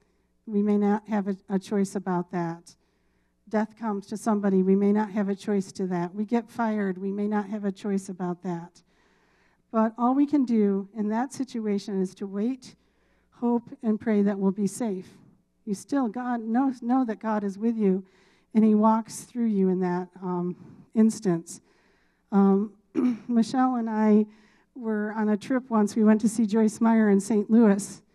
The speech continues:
and we were coming back, um, on the plane from Atlanta.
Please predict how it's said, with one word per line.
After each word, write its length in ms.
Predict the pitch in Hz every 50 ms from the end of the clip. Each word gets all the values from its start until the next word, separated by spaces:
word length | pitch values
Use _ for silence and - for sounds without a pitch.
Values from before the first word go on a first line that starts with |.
| _ _ _ _ _ _ _ _ _ _ -
and 100 | 247 226
we 80 | 233 240
were 120 | 240 240
coming 420 | 240 - - 277 277 285 277 254
back, 400 | 240 254 240 233 226 226 233 233 - - - - - -
um, 360 | - 202 202 202 196 208 202 - - -
on 140 | 233 208
the 100 | 208 214
plane 440 | 202 - - 247 233 226 233 226 226
from 420 | 226 - 226 208 202 196 196 190 190 _ _ _ _ _ _ -
Atlanta. 680 | 226 208 196 208 226 262 294 285 277 233 196 196 208